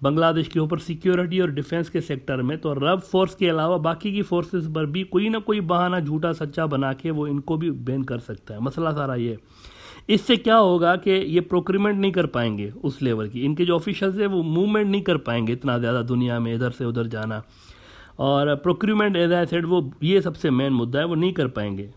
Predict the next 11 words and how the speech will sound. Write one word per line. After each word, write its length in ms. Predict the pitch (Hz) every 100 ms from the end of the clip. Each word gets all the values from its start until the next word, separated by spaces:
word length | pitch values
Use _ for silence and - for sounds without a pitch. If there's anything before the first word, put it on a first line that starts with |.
| -
मतलब 380 | 110 135 143 139
वो 160 | 139 139
जैसे 500 | 131 127 151 143 139
आजकल 400 | 123 143 - 151
आप 100 | 127
देखें 380 | 127 123 139 160 - - - - - - - 135
कि, 400 | 131 135 135 131 113
अ, 360 | 120 120 123 - - - - - -
फ्रांस 340 | 131 131 135 -
के 140 | 135
साथ 340 | - 123 113